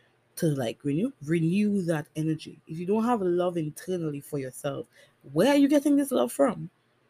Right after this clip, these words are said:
From the market? No. From your local grocery? No. Where? From a warehouse? No. You gotta get it from yourself. So if you con-,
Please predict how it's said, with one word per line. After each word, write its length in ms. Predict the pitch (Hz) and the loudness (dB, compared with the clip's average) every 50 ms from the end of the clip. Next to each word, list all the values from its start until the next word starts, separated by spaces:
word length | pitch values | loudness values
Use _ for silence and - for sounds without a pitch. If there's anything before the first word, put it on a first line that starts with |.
| _ _ | _ _
From 320 | - - - 196 170 151 147 | -20 -6 -2 0 0 0 0
the 120 | 143 143 | 0 -2
market? 720 | 143 143 139 139 123 117 127 - - 269 339 349 - - - _ _ _ _ | -2 -2 -2 -2 -2 -4 -4 -2 2 2 2 2 0 -10 -20 _ _ _ _
No. 520 | 147 147 143 143 147 147 135 135 190 285 - _ _ _ _ _ _ _ _ _ _ _ _ _ _ | -4 -2 0 0 0 0 -2 -2 -4 -6 -10 _ _ _ _ _ _ _ _ _ _ _ _ _ _
From 640 | _ - - - 240 226 175 160 156 151 147 135 - - | _ -16 -4 0 0 2 2 2 0 0 -2 -4 -6 -4
your 180 | 156 151 139 | -4 -2 -2
local 480 | 131 131 135 147 156 156 - 185 170 165 | -2 -4 -4 -4 -4 -2 -2 0 0 0
grocery? 680 | 160 - - 127 127 147 156 - - - 359 381 - - _ _ - | -2 -6 -10 -8 -8 -6 -8 -6 -2 -2 -2 -2 -2 -6 _ _ -14
No. 460 | 131 139 139 135 135 139 214 277 - _ _ _ _ _ _ _ _ _ _ _ _ _ _ | -12 -10 -8 -8 -8 -8 -10 -12 -14 _ _ _ _ _ _ _ _ _ _ _ _ _ _
Where? 480 | 233 247 302 370 440 494 466 - - 160 _ _ _ _ _ _ _ _ - | 0 2 4 4 4 4 0 -2 -4 -8 _ _ _ _ _ _ _ _ -6
From 260 | - 262 226 196 170 | -2 0 0 2 2
a 120 | 160 151 | 0 0
warehouse? 840 | 147 147 156 147 131 127 139 202 277 339 392 403 - - - - - - _ _ _ _ | 0 0 2 0 0 0 0 0 0 0 0 -2 -8 -10 -10 -12 -16 -18 _ _ _ _
No. 560 | 320 339 359 415 453 494 508 392 156 - - - _ _ _ _ _ _ _ | 6 6 6 6 4 2 0 0 -2 -2 -8 -14 _ _ _ _ _ _ _
You 120 | - 208 190 | -4 -4 0
gotta 260 | 175 233 254 285 285 | 2 2 4 4 4
get 140 | 233 233 202 | 4 4 2
it 120 | 185 190 | 2 0
from 160 | - 202 196 | -4 -4 -4
yourself. 560 | 220 226 - 320 339 311 - - - - _ _ _ _ _ _ _ _ _ _ | -4 -2 0 2 2 2 0 -2 -6 -16 _ _ _ _ _ _ _ _ _ _
So 400 | - - 302 262 220 - - - _ _ _ _ _ _ _ _ _ | 2 6 6 6 6 6 2 -6 _ _ _ _ _ _ _ _ _
if 160 | 220 185 185 | -6 -4 -2
you 120 | 214 220 196 | -4 -4 -4
con-, 340 | - - 254 233 202 208 | -4 -4 -2 -2 0 -2